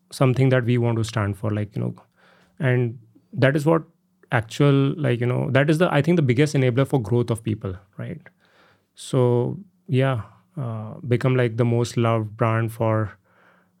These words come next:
uh, for customers, and they think that we are for them, basically. Yeah, we are, we are on their side, basically, right?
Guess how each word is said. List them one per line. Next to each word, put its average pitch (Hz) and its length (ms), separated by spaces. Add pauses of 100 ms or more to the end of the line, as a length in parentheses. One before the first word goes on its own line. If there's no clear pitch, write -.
(100)
uh, 117 240
for 113 180
customers, 117 920
and 113 400
they 131 260
think 139 320
that 135 200
we 135 200
are 127 220
for 123 200
them, 113 240
basically. 107 440
Yeah, 110 140
we 117 140
are, 127 180
we 123 200
are 123 80
on 123 120
their 120 200
side, 101 300
basically, 101 480
right? 143 240